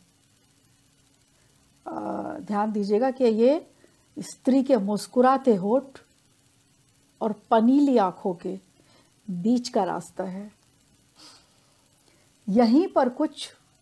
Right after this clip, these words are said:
शिलालेख भी हैं जिन पर गुदी हुई है उसके आंसुओं की वजह, उसकी अनिद्रा के कारण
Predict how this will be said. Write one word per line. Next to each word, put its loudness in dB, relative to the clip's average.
शिलालेख 0
भी -4
हैं -10
जिन 2
पर -2
गुदी 2
हुई -2
है -8
उसके 0
आंसुओं -2
की -4
वजह, -4
उसकी 0
अनिद्रा 0
के 0
कारण -2